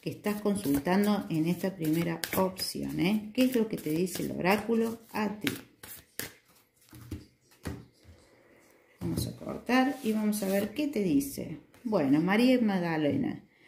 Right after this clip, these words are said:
"Soy el puente entre el cielo y la tierra. Soy completamente humana y completamente divina", ¿eh?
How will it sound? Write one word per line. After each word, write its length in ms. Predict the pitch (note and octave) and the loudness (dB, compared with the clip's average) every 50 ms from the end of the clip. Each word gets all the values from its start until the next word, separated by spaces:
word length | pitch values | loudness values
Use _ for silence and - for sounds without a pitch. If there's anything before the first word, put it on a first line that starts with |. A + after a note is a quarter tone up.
| - - - - - - _ _ _ _ _ _ _ | -20 -20 -20 -20 -20 -20 _ _ _ _ _ _ _
"Soy 360 | - - - D4 D#4+ D#4 D4+ | -12 -2 2 6 8 10 10
el 140 | C#4 A3+ G3+ | 10 8 6
puente 440 | - - G#3+ A3+ A3+ A3+ A3 A3 G#3 | 4 2 2 2 2 2 2 4 4
entre 280 | G3 F#3 F3+ - D3 | 4 2 0 0 -2
el 80 | C3+ C3+ | -2 -2
cielo 500 | - - - B3+ C#4 D4+ C#4+ D4+ D#4 D4+ D4+ | -2 0 4 6 8 8 8 6 4 2 2
y 120 | A#3+ A3+ | 2 4
la 140 | A3 G3 E3+ - | 4 4 2 2
tierra. 680 | - D#3 C#3+ C#3+ C3+ C3 - B2 C3 B2+ C3 C#3+ - - _ _ _ _ _ _ _ _ _ | 2 2 4 4 4 2 0 -4 -4 -4 -6 -8 -12 -16 _ _ _ _ _ _ _ _ _
Soy 260 | - - C4 C#4 C4+ | -2 4 6 6 6
completamente 1000 | C4+ C4 A3+ G#3 G3 G3 A#3 B3+ B3 B3 G#3 G3 F#3+ G3+ G#3 G#3 G3+ G#3 - F3 | 6 4 2 2 2 2 2 0 2 2 0 0 2 2 2 2 0 0 0 -2
humana 560 | E3+ D#3 D#3+ F3 G3 A3 A#3 B3 B3+ C4 C#4+ - | 0 2 2 2 4 4 4 6 4 4 2 0
y 100 | - F#3+ | -4 -6
completamente 1120 | F#3+ - E3 E3 E3 E3 - F3+ F3+ F#3+ F#3+ F#3 - F3+ F3 D#3+ D3+ D#3 E3 E3 E3 D#3+ E3 | -2 0 0 0 0 0 0 2 2 2 2 0 0 0 4 4 4 4 4 2 0 0 0
divina", 640 | D#3 C#3 C3+ C3+ B2+ B2+ B2 B2 A#2+ A#2+ A#2+ B2+ B2+ | 2 2 2 2 2 2 2 2 2 0 0 2 2
¿eh? 280 | C#3+ F3 G#3+ A#3+ A#3+ | 4 4 4 2 0